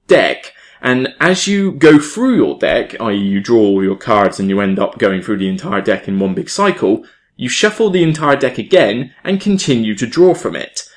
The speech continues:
So as you go through the game, your deck is constantly updating with cards that you have found during the game. Other examples like this might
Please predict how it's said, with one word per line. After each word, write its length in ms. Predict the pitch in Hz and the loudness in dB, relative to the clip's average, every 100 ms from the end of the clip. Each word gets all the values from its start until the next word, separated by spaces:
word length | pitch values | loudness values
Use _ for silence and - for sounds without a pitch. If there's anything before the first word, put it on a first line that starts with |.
| - | -20
So 180 | - 139 | 0 0
as 240 | 143 175 190 | 2 0 -2
you 80 | |
go 180 | 196 190 | 2 2
through 180 | 175 147 | 4 0
the 60 | 127 | 0
game, 400 | 143 120 95 104 | 2 4 4 2
your 120 | 107 | 2
deck 260 | 143 143 | 2 0
is 80 | 180 | -2
constantly 680 | - - 170 175 196 180 - | -4 -6 -4 -4 -2 -2 -2
updating 920 | 131 131 - - 143 147 - 95 92 - - - | -4 -10 -2 4 4 2 -2 -2 -2 -6 -12 -4
with 220 | 123 - | -4 -4
cards 400 | - 131 135 - | 0 2 2 0
that 160 | 147 | -4
you 80 | 160 | -2
have 160 | 156 151 | -2 -2
found 520 | - 98 95 95 95 120 | 0 2 2 0 -2 -2
during 380 | 107 104 98 101 | 2 4 4 0
the 80 | |
game. 460 | 117 170 117 64 - _ _ - - | 2 4 4 0 -10 _ _ -20 -4
Other 180 | 214 220 | 4 6
examples 540 | 151 156 143 123 127 | 6 4 0 2 2
like 160 | 123 127 | 2 4
this 280 | 120 110 - | 2 0 0
might 380 | 113 113 - | -2 -2 -4